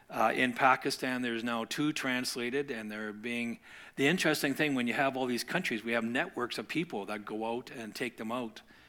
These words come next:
into the villages and highways and byways and are not afraid to lay down their life in handing out gospel materials. And some of them in,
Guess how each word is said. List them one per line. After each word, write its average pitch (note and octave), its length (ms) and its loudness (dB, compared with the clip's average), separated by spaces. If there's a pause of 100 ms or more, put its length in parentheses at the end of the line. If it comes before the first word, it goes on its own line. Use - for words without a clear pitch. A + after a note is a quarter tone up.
(120)
into A#2+ 220 -4
the A2+ 100 0
villages A#2 560 -2
and G#2+ 100 -6
highways A#2 540 -4
and G#2+ 120 -8
byways A2+ 580 -2
and A#2 300 -4
are A2 120 0
not B2+ 220 0
afraid C3+ 440 -2
to A#2 80 -4
lay A#2 180 0
down A2+ 260 -4
their G#2+ 160 -6
life G#2+ 400 -4 (680)
in A2+ 160 -4
handing A#2 400 -4
out A2+ 300 -6
gospel A#2 420 -6
materials. A2 640 -8 (1120)
And A2+ 340 -2
some B2 280 -2
of A#2+ 80 0
them A#2 160 0
in, A2+ 220 -4